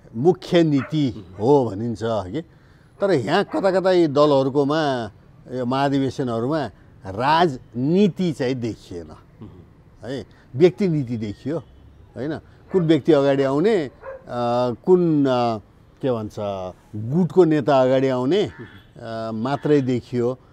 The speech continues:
कुनै पनि दलभित्र, अ, म-, मैले ठुला दलको कुरा हेरिरहेको छु म पहिले।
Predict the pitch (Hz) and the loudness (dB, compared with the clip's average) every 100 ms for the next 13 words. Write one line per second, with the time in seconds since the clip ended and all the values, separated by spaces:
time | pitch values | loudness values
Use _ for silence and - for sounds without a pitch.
0 | - - _ _ 190 220 302 277 269 262 | -20 -20 _ _ -2 2 2 4 2 2
1 | 214 175 175 127 101 127 107 - - _ | 4 6 6 4 -4 -6 -6 -8 -20 _
2 | _ _ _ - 92 92 90 92 92 92 | _ _ _ -20 -16 -14 -14 -14 -14 -14
3 | 92 107 123 160 156 - 185 165 143 131 | -12 -8 -2 0 0 4 6 6 4 0
4 | 120 123 110 104 101 101 104 87 95 120 | 0 0 0 -2 -6 -8 -10 -8 -8 -8